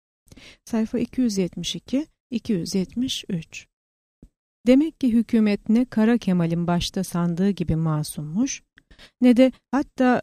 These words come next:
sandığı gibi hazırlanmış bir suikast girişimini haber alınca bundan yararlanmayı düşünmüş. Anlaşılan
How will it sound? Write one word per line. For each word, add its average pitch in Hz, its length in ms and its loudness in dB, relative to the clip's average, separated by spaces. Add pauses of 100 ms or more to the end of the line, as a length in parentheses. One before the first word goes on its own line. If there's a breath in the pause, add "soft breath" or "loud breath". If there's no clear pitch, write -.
(100)
sandığı 190 540 0
gibi 202 220 0
hazırlanmış 170 840 -2
bir 226 140 0
suikast 247 640 -4
girişimini 170 480 -4
haber 190 340 0
alınca 180 580 -4 (340 loud breath)
bundan 247 320 6
yararlanmayı 226 880 2
düşünmüş. 160 640 -8 (1080)
Anlaşılan 190 680 -2